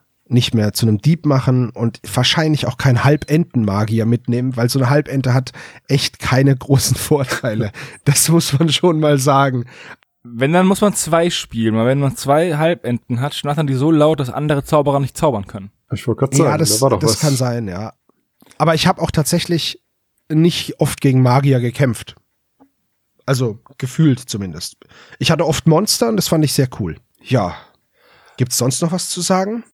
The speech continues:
Speaker 1: Was würdet ihr denn noch anders machen beim nächsten Mal an eurer Spielweise?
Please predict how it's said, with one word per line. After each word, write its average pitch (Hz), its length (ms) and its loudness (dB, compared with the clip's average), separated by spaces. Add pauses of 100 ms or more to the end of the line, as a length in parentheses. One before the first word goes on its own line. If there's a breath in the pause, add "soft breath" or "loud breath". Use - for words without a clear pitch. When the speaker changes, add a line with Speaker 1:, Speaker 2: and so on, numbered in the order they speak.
(280)
Speaker 1:
Was 151 240 0
würdet 170 200 2
ihr 165 80 4
denn 151 140 4
noch 139 220 2
anders 214 360 0
machen 101 400 -4 (100)
beim 127 160 4
nächsten 131 320 2
Mal 117 160 2
an 120 160 -4
eurer 117 180 0
Spielweise? 85 760 -2